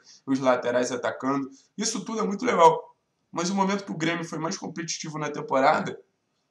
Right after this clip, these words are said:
foi quando teve Jean-Pierre e Diego Souza ali fazendo uma dupla de ataque, basicamente, mais ou menos como Nicão e Kaiser fazem,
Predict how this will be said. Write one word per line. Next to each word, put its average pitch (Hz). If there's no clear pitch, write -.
foi 165
quando 175
teve 156
Jean-Pierre 165
e -
Diego 156
Souza 156
ali 151
fazendo 147
uma 131
dupla 127
de -
ataque, -
basicamente, 135
mais 143
ou 135
menos 131
como 135
Nicão 131
e 127
Kaiser 123
fazem, 160